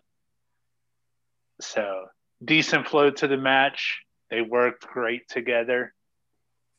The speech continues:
And a lot of, a lot of close calls that Britt had where she almost had Nyla.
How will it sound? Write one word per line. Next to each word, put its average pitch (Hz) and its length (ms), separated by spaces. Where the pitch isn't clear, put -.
And 107 340
a 117 60
lot 123 320
of, 147 100
a 131 180
lot 135 220
of 139 80
close 143 400
calls 139 720
that 107 360
Britt 127 300
had 135 440
where 120 260
she 120 260
almost 117 460
had 117 280
Nyla. 120 440